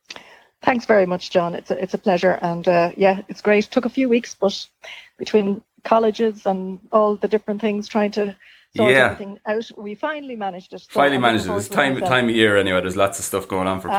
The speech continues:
Speaker 2: people. So,
Speaker 1: Absolutely.
Speaker 2: yeah, no,
Speaker 1: Yeah.
Speaker 2: no worries. Um, I suppose the first and obvious question is the Insomniac Gardener. Where, where did the name come from?
Speaker 1: <laughs> Well, uh, actually, uh,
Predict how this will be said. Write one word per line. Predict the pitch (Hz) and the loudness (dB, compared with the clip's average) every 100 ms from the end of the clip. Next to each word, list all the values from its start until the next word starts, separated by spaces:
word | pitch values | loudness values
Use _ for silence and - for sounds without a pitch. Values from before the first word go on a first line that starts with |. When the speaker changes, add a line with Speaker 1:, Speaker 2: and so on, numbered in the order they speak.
| 101 | 0
Speaker 2:
people. | 92 90 | -2 -4
So, | 95 90 87 | 0 0 0
Speaker 1:
Absolutely. | - - 87 | -2 -6 -2
Speaker 2:
yeah, | 95 - - - | 0 -2 -8 -12
no, | 101 95 | -4 -2
Speaker 1:
Yeah. | - | -2
Speaker 2:
no | 104 98 | -2 -4
worries. | 92 92 90 87 - - - - - | 0 0 0 -4 -12 -18 -20 -14 -2
Um, | 113 113 117 110 - - _ | 2 4 2 0 -8 -20 _
I | 113 | -2
suppose | 123 135 | 4 4
the | 131 | 2
first | - 165 180 156 | 2 4 4 2
and | 127 | 4
obvious | 143 143 123 | 4 4 2
question | - 110 107 101 | 4 2 2 -2
is | 98 92 | -2 0
the | |
Insomniac | 98 95 123 123 110 101 | -2 2 2 4 2 4
Gardener. | 98 104 92 82 85 | 4 4 2 -2 0
Where, | 104 120 | -2 -2
where | - 131 | 0 0
did | 117 | 2
the | 98 | 0
name | 104 110 131 | 2 4 4
come | - 95 | 2 0
from? | 90 76 - | -2 -6 -8
Speaker 1:
<laughs> | - - _ _ _ - - - - - - | -18 -20 _ _ _ -18 -16 -14 -16 -16 0
Well, | 269 311 - - | 4 4 2 0
uh, | 240 240 - | 2 4 2
actually, | 220 240 - 233 220 - | 2 0 -2 -6 -4 -2
uh, | 190 190 180 | 2 4 2